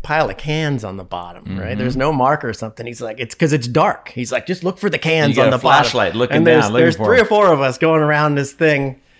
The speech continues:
Speaker 1: And one of them's Ralph Delf. And, you know, the, the gurus are fishing. And we're all looking for a pile of cans in the, in the dark, in the middle of nowhere. And I'm like, "What is going on?"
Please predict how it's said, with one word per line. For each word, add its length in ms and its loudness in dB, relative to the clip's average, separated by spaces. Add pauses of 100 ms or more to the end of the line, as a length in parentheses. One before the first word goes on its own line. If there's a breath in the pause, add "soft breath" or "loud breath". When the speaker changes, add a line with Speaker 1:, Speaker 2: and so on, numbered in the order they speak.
(220 soft breath)
Speaker 1:
And 160 -2
one 120 2
of 60 2
them's 160 0
Ralph 400 2
Delf. 540 0
And, 320 -2
you 140 -2
know, 320 -2 (140)
the, 180 -2
the 220 -2
gurus 680 2
are 80 2
fishing. 480 2
And 80 2
we're 80 4
all 160 6
looking 200 2
for 160 2
a 80 2
pile 320 0
of 80 -2
cans 400 2
in 120 2
the, 200 2
in 160 2
the 120 2
dark, 420 2
in 60 0
the 100 -2
middle 200 2
of 80 0
nowhere. 500 0
And 100 -8
I'm 80 -8
like, 280 -4 (360 soft breath)
"What 220 0
is 140 0
going 280 4
on?" 320 0